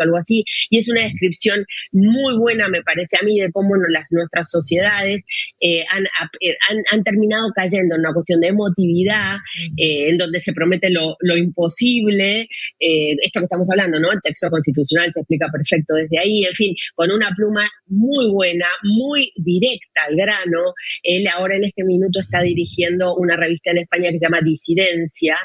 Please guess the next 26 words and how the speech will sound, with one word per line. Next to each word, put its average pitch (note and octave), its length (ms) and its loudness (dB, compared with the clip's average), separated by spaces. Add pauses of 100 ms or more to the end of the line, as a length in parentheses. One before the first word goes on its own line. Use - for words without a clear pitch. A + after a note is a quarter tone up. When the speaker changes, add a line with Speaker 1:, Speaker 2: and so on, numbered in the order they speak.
Speaker 1:
Disidencia, D3+ 760 -2 (600)
eh, D3+ 540 0
y F#3+ 160 2
me F#3+ 100 0
pareció F#3 300 0
un G#3+ 40 2
libro A3+ 200 0
interesante. F3 560 -2
Para D#3 160 0
el D#3+ 80 -2
que F3+ 120 -2
quiera A#3+ 280 0
tener A3 240 2
algo G3+ 260 -2
para E3 180 0
entender F3+ 440 0
desde G#3 240 -4
lo E3 180 4
que F#3+ 80 -2
es F#3 60 -2
la F3+ 160 0
batalla F#3 500 -2
cultural F3 480 2
de E3+ 100 0
nuestros F3 360 0
días, G#3 340 0